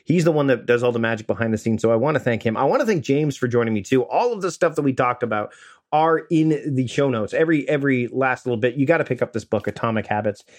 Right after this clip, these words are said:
an easy and proven way to build good habits and break bad ones. This is, this is a, this is like the culmination of a, a lot of hard work, effort, and, and just deep thoughts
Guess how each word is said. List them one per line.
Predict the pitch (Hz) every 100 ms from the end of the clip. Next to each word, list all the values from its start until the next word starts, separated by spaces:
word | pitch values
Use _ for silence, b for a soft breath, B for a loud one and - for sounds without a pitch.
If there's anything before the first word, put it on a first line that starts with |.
| b b
an | 135
easy | 143 139 127
and | 120 104
proven | 131 120 110
way | 113
to | 104 107
build | 113 107
good | 104 107
habits | 110 110 104
and | 107
break | 113 104
bad | 107 107
ones. | 110 107 - b b b
This | 135 147
is, | 143 117
this | - 135
is | 135 120
a, | 113 110 - _ _ - 120 113 _ -
this | 185 170
is | 143
like | 135 117
the | 117
culmination | - 127 120 117 117
of | 101
a, | 104
a | 113
lot | 120 135 131 120
of | 107 - b b b -
hard | - 180 160
work, | 123 127 113
effort, | 123 127 120 117
and, | 120 117
and | 120
just | 127 - -
deep | 107 147 -
thoughts | 123 110 -